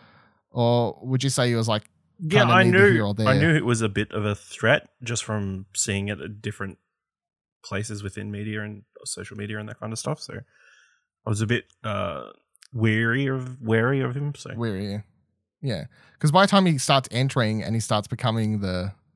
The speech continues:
Speaker 1: the big gl-, gluttonous being, sh-, you know, eating up people and whatever else, it's very easy to start being like, "Okay, so this is the big bad guy of the movie." But, you know, once again, as, as Buddy was just saying, it's,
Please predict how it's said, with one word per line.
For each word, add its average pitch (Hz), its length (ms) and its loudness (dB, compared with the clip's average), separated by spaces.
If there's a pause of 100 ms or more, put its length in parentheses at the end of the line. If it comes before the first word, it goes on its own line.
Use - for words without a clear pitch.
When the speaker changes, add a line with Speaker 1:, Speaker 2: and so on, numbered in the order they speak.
(540)
Speaker 1:
the - 80 -18
big 107 300 -6
gl-, - 260 -8
gluttonous 113 500 0
being, 113 600 0
sh-, 101 100 -6 (220)
you 110 100 -2
know, 95 140 -2
eating 107 260 0
up 104 140 0
people 113 300 0
and 101 100 -2
whatever 101 340 -2
else, 101 340 0 (280)
it's - 100 -10
very 143 200 6
easy 127 180 4
to 110 200 -2
start 113 300 2
being 107 140 0
like, 101 120 0
"Okay, 123 240 0
so 107 140 -6
this 175 240 2
is 156 120 0
the 117 60 0
big 104 220 -4
bad 95 240 0
guy 98 160 2
of 95 60 0
the 95 60 -2
movie." 95 300 -2
But, 110 300 -2
you 120 160 -2
know, 92 140 0
once 107 240 0
again, 110 180 0
as, 101 220 -2 (160)
as 104 160 -4
Buddy 104 240 -2
was 101 100 -2
just 98 160 -6
saying, 117 280 2
it's, - 320 -8